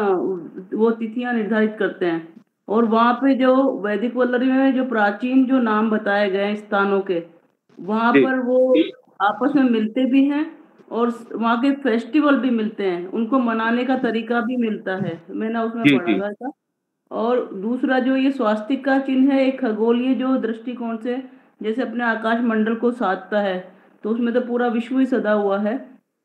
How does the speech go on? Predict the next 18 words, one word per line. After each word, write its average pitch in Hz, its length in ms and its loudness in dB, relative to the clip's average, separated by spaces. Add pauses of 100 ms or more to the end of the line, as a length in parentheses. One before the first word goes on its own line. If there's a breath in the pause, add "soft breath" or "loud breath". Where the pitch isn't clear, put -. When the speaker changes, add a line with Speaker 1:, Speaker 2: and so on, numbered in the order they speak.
(120)
Speaker 1:
तो 214 200 4
उसके 226 320 -6
अंदर 240 220 -2
वो 247 120 0
स्वास्तिक 226 520 -2
का 233 100 0
चिन्ह 240 300 2
ही 262 60 6
मान्यता 208 480 0
है 202 80 0
अपने 214 180 -2
धर्म 196 240 -2
में 220 240 -2
और 208 420 -6
वे-, 196 320 -8
वेदों 202 380 -6
के 208 120 -8
अंदर। 180 360 -6